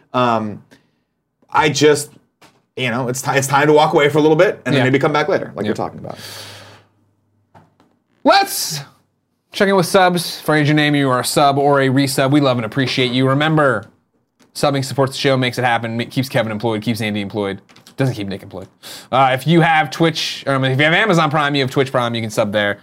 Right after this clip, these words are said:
Speaker 2: You get all the benefits. I won't, I won't do the whole ad thing for you. Uh, Clash Clay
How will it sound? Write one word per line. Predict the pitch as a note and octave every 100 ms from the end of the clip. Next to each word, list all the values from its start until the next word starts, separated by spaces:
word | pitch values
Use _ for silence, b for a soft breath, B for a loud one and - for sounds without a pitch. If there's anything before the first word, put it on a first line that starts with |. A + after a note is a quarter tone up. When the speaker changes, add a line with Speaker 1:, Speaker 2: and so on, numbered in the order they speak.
| B
Speaker 2:
You | A#2
get |
all | A#2
the | G2+
benefits. | G2 F2+ F#2
I | G2+
won't, | G2 F2 -
I |
won't | C#3+ B2+
do | A#2
the |
whole | G#2 F#2
ad | F2 E2 F#2
thing | F#2+
for | F#2+
you. | G#2 - _ B B B
Uh, | F#3 G3 F3+ F3 -
Clash | - G3+ A3+ -
Clay | - G#3+ D3 F#2+